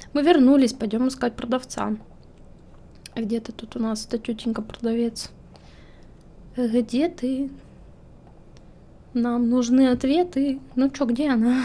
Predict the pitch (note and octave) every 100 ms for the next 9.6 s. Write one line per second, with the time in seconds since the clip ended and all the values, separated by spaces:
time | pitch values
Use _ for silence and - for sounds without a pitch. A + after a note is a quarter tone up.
0 | A#3 C4 C4+ A#3 - - - - - -
1 | - - - - - - - - - -
2 | - - B3 A3+ A3 A3+ B3+ F#4+ D4+ A3+
3 | C#4+ F#4+ F4+ B3+ G3+ G#3 A3+ C4 A#3+ A#3
4 | - A#3 A#3 A3+ - - - - - G#3+
5 | B3 C4 B3+ C#4+ C4 G3+ G#3+ - - -
6 | - - - - - - - - - -
7 | - - - - - B3+ A#3 G#3+ G3+ F#3+
8 | - - - E4+ F4+ F4+ B3+ G3 G3 F#3
9 | F#3 - G3+ F#3 G2